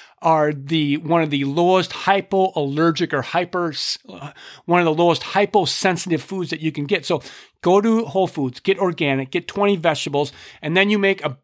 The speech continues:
a microbiome mashup. So you take five vegetables and then you mash those up in really small pieces, five of the other ones, five of the other ones, and five of the other ones, or I should say four, four, and four.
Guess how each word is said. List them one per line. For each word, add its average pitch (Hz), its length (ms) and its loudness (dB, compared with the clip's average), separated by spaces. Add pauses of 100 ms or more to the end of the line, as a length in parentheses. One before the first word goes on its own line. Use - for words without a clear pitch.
(120)
a 165 80 -2
microbiome 151 760 0
mashup. 196 440 0 (260)
So - 120 -6
you 160 40 -2
take 156 240 -4
five 190 340 2
vegetables 180 520 2
and 156 160 0
then 165 120 4
you 165 80 2
mash 160 320 0
those 165 220 -2
up 151 100 -2
in 143 100 -6
really 156 180 -2
small 143 260 -2
pieces, 185 480 -2 (280)
five 160 240 2
of 160 80 -4
the 147 140 -2
other 190 160 2
ones, 196 240 -2
five 160 220 0
of 151 40 -12
the 147 120 -4
other 185 200 0
ones, 185 180 -6
and 147 100 -8
five 160 240 -4
of 160 80 -8
the 147 100 -8
other 160 140 -4
ones, 131 160 -8
or 147 80 -2
I 139 40 -2
should 135 260 -6
say 131 160 -4
four, 165 220 2
four, 147 200 0
and 127 100 -2
four. - 240 -10